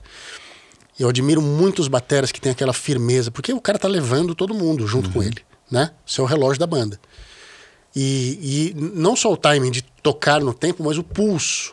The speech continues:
Speaker 2: Hum.
Speaker 1: a intenção,
Speaker 2: Uhum.
Speaker 1: entendeu? O quanto o cara dá o drive na banda.
Speaker 2: Hum.
Speaker 1: Isso é a primeira coisa. E todo o resto,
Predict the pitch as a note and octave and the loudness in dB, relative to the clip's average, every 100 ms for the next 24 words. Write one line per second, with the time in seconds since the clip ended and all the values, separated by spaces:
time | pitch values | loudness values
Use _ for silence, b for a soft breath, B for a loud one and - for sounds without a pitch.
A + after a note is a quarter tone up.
0 | - G#2 F2 E2 C3 C#3+ C#3 C#3 B2+ - | -8 -8 -8 -4 0 0 2 0 2 2
1 | A2 F#2+ - - F#2+ E2 A2 B2 A2 C3+ | 0 -2 -8 -8 -6 -4 -4 -2 0 0
2 | B2 D3+ D#3+ E3 C#3+ C3+ B2+ B2+ B2+ A#2+ | 0 -2 -4 -2 0 0 -2 -2 0 0
3 | B2 B2+ A#2 A2+ G2+ G#2+ D#3 - G2+ E2+ | 0 0 -2 -4 -6 -12 -16 -12 -10 -10
4 | D#2+ - - B2 C3 C3 A#2 - G#2+ - | -14 -16 -8 -4 -2 -2 -4 -8 -12 -16
5 | - B B B B B B B B B | -20 B B B B B B B B B
6 | B - D#3 - A#3+ A3+ D3 D3+ - - | B -10 -6 4 4 6 2 2 -2 -10